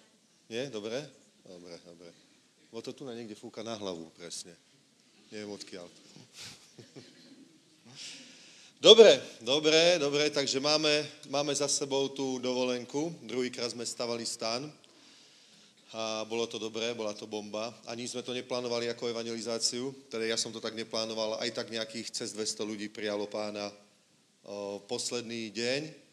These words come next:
Keď sme končili, tak hneď vedľa bola taká reštaurácia, od nich sme vlastne mali prenajatý pozemok, tak čašničky pekne jedna za druhou chodili dopredu.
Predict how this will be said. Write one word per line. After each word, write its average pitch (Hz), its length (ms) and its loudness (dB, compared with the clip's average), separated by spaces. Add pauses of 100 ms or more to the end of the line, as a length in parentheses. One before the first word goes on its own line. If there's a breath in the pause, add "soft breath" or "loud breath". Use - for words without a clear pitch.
(160)
Keď 113 160 -12
sme 113 160 -8
končili, 120 480 -4
tak 113 240 -4 (400)
hneď 120 160 -8
vedľa 113 240 -4
bola 113 240 -2
taká 117 160 -6
reštaurácia, 110 720 -4
od 107 80 -6
nich 107 160 -6
sme 107 160 -4
vlastne 107 240 -4
mali 110 160 -4
prenajatý 107 560 -6
pozemok, 110 480 -4 (720 loud breath)
tak 104 160 -12
čašničky 120 560 -2
pekne 110 400 -6
jedna 104 160 -6
za 107 160 -2
druhou 107 240 -4
chodili 101 320 -8
dopredu. 101 560 -8